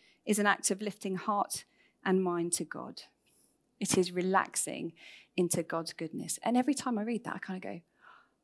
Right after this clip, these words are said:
"Oh, relaxing into God's goodness. Rela-, I haven't got to strive." I forget to relax a lot, you can probably tell. Dallas Willard said this. He said, "Prayer is talking to God about what we're doing together." And finally, our good friend John Mark Comer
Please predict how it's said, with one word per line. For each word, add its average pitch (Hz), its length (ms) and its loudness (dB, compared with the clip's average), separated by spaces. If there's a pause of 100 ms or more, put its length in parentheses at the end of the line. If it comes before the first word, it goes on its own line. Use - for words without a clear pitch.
(200)
"Oh, - 200 -6
relaxing - 640 -10
into 185 180 -8
God's - 260 -12
goodness. - 640 -12 (640)
Rela-, 226 320 -4
I 226 80 -8
haven't 247 180 -4
got - 120 -10
to - 60 -6
strive." 226 560 -12 (640)
I 190 60 -10
forget 208 260 -2
to - 80 2
relax 190 380 -6
a 185 40 -4
lot, - 140 -4
you - 100 -6
can - 60 -18
probably 175 200 -10
tell. - 280 -4 (1400)
Dallas 302 340 10
Willard 202 300 6
said 185 200 0
this. - 220 -2
He 196 120 -6
said, 185 260 -2
"Prayer 240 400 4
is 190 160 2
talking 285 400 4
to 226 120 4
God 180 380 -2
about 170 280 -2
what 208 160 2
we're 220 100 0
doing 175 300 -4
together." 156 540 -8 (280)
And 196 220 2
finally, 170 640 2
our 170 120 0
good 180 160 -4
friend 175 300 0
John 190 220 2
Mark 175 220 2
Comer 160 560 -2